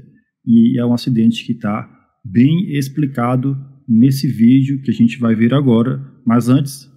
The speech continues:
inscreva-se no canal e curta o vídeo. Nós vamos ver aqui no canal do Aviões e Músicas, o canal do Lito, ele disseca todo o acidente. Ele explica, do ponto de vista técnico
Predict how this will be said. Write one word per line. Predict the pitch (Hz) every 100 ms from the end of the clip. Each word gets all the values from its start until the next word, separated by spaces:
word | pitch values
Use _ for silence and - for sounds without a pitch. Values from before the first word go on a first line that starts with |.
| -
inscreva-se | 123 - 131 131 -
no | 139
canal | 135 165 123 120 - _ -
e | 113
curta | - 123 117 143
o | 123
vídeo. | 107 127 117 - - _ _ _
Nós | 120 110
vamos | 131 127
ver | 120 127
aqui | 123 - 127 147 160 - _ _ -
no | 120 123
canal | 117 135 131 113 107 107
do | - 110 110 117
Aviões | 120 113 120 104 104 107
e |
Músicas, | 143 123 135 143 160 165 156 - _ _ _ -
o | 110
canal | - 113 104 101
do | 92 135
Lito, | 107 127 139 - 76 - _ _ -
ele | 110 110 123 131
disseca | 131 160 156 - 147 196 - - 107 -
todo | 151 190 185 175
o | 143
acidente. | 139 - 147 113 104 - - _ _ _ _ _
Ele | 107 107 123
explica, | - - 135 180 - 110
do | 101
ponto | - 131
de | 127
vista | 131 135
técnico | 131 117 123 135 135 120 117 -